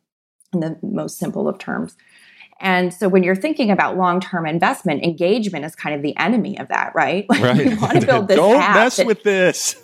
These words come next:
Speaker 2: <laughs> Just
Speaker 1: No,
Speaker 2: leave it
Speaker 1: like,
Speaker 2: alone.
Speaker 1: don't actually check it every day. We had a team and we had engagement goals, and I'm like, "What?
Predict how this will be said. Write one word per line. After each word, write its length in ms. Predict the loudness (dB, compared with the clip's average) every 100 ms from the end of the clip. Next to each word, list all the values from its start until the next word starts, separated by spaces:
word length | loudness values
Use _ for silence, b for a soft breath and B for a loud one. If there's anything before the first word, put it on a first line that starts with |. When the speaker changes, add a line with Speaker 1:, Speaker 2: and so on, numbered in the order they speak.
| _
Speaker 2:
<laughs> 140 | _ 0
Just 180 | 2
Speaker 1:
No, 220 | 2 2 4
Speaker 2:
leave 80 | 4
it 60 |
Speaker 1:
like, 100 | 4
Speaker 2:
alone. 100 | 2 4
Speaker 1:
don't 280 | 4 4
actually 400 | 2 0 -2 -6
check 300 | -4 -4 -2
it 80 | 0
every 200 | 0 0
day. 180 | 2 0
We 140 | 0 0
had 260 | 2 4
a 60 | 2
team 320 | 0 -4 -2
and 80 | 2
we 100 | 2
had 160 | 2 0
engagement 540 | 0 0 0 -2 -2
goals, 240 | 0 2
and 100 | 0
I'm 80 | -2
like, 160 | -4 -2
"What? 400 | 2 2 0